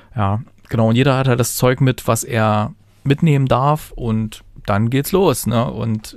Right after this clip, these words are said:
<laughs> in Panama ein angenehmeres Setting, es ist halt warm, es ist nicht so kalt wie in Schweden. <laughs> Und,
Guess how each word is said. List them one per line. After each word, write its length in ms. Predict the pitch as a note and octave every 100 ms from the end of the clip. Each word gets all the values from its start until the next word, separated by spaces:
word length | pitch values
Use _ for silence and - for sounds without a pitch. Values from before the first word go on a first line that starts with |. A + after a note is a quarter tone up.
| A#2
<laughs> 80 | -
in 120 | B2
Panama 580 | A2 A#2 B2+ C#3+ C#3 C#3+ - - - - - - _ _ -
ein 80 | B2+
angenehmeres 640 | A#2+ D#3 D#3 D3 C#3 C3+ -
Setting, 400 | C3 D3 C3+ C3
es 100 | A2
ist 160 | A#2+
halt 200 | B2 A2
warm, 400 | G#2+ A2 B2 B2
es 100 | B2+
ist 460 | A#2+ A2 - - -
nicht 160 | A#2 -
so 160 | B2
kalt 420 | - - A2+ A#2+
wie 60 | B2
in 100 | A#2+
Schweden. 680 | - A2+ A2+ C3+ - A#2+ A#2
<laughs> 0 |
Und, 420 | A#2 G#2+ A2 G#2+